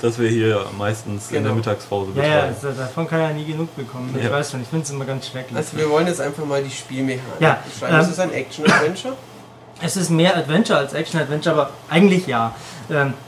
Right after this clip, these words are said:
Speaker 3: es geht um einen kleinen Buben, den man steuert, ähm, der in einem tempelartigen Schloss, in einer großen, komplexen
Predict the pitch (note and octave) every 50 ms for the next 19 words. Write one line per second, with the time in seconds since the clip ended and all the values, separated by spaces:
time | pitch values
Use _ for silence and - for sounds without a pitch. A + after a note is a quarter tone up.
0 | - - - - - - F3 - - F#3 G3 A3 G#3 - F#3 F3+ F3 E3+ D#3+ D#3+
1 | D#3+ D#3+ D3+ - D#3+ D3+ D3+ D3+ D3 C#3+ C3+ B2+ D#3 D#3+ E3+ E3+ G3 A#3+ C#4 D4+
2 | B3+ A#3 A#3+ A#3 A3+ A3 G#3+ G#3+ G#3 - - G3+ F#3+ G3 G#3 G#3+ A3+ A3+ - -
3 | - E3 F3+ F3+ F#3 F#3 F#3+ F#3+ F#3+ F3+ D#3 E3+ E3+ E3+ F3 - F3 E3 E3 -
4 | - D#3 D#3 D#3 D#3+ D#3+ D#3+ D#3+ D#3 D3+ D3+ D3+ D3+ D3+ D3+ D3+ D3+ D3+ C#3+ C3+
5 | - - D#3+ G#3 G#3+ A3+ G#3 D#3+ D#3 D#3 D#3+ D#3 D#3+ D#3 D3 D3+ D3 C#3 - -
6 | D3 F3 G#3+ G#3+ - G#3 F3 D3+ D3+ D3+ D3 C#3 C#3+ D3 D#3 E3+ - F#3 E3+ D#3+
7 | - D3+ C#3+ - A#2+ C#3 C#3+ C#3+ - - - D#3 D3 C#3+ C#3+ C#3 C#3 C3+ C3+ C3+